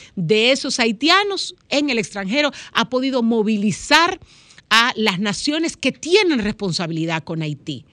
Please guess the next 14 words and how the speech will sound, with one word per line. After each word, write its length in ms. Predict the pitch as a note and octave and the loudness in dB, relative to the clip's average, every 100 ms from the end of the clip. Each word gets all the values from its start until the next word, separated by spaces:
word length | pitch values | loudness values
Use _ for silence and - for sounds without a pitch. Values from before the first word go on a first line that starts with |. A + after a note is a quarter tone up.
| _ _ _ _ - - | _ _ _ _ -20 0
Estos 340 | B3 C4 F4+ | 2 2 2
dos 240 | E4+ E4 - | 2 0 2
años 440 | C4+ B3+ F3 E3 | 2 2 -2 -4
del 140 | G3+ F#3+ | -2 -2
asesinato 560 | G3 F#3 G#3 A#3 B3 | -2 -4 -2 -2 0
del 160 | C#4 G#3 | -2 -2
presidente 540 | G#3+ - G3+ A3+ B3 G3 | -4 -2 0 0 0 0
Jovenel 420 | A3 G3 G3 G#3+ | 0 0 -2 0
Moïse, 500 | A3 F#3 D#3+ D3+ - - - | 0 0 -2 -4 -8 -16 -14
la 200 | - A3+ | 0 2
falta 380 | F3+ C4+ C#4 D4+ | 2 0 2 0
de 80 | C4+ | 0
la 100 | B3+ | 2
investigación, 800 | A#3+ A3+ - A3+ F#3+ - G3+ F3+ | 2 2 2 0 0 0 -2 -2